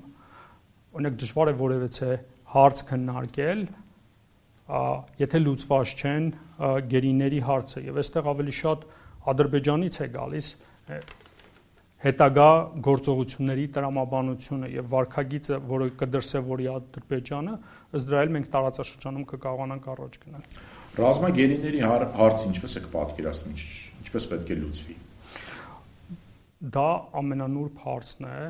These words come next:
Speaker 1: ա, որը որոշակի չափով ներքաղաքական դառնալով իր հետ բարդություններ է առաջացրել։ Ա,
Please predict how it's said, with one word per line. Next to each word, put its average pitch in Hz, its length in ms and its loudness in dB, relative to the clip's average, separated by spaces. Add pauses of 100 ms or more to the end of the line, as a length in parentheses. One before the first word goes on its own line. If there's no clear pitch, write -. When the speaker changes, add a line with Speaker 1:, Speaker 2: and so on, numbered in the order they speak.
(400)
Speaker 1:
ա, 131 140 -6 (260)
որը 139 320 -4
որոշակի 135 500 -6
չափով 135 600 -8 (160)
ներքաղաքական 131 960 -6
դառնալով 131 800 -4 (460)
իր 120 120 -4
հետ 139 160 0
բարդություններ 131 800 -6
է - 40 -12
առաջացրել։ 139 920 -12 (840)
Ա, 139 80 -2